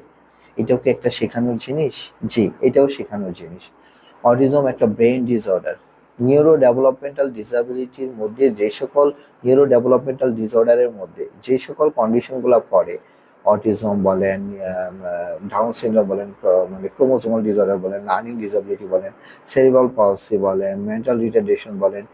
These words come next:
এডিএইচডি বলেন, এডিডিডি বলেন, অ্যাসপারজার সিনড্রোম বলেন, হ্যাঁ,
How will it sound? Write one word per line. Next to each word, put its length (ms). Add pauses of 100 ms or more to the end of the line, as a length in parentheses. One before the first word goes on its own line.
(360)
এডিএইচডি 760
বলেন, 300 (140)
এডিডিডি 640
বলেন, 320
অ্যাসপারজার 680
সিনড্রোম 560
বলেন, 300 (500)
হ্যাঁ, 220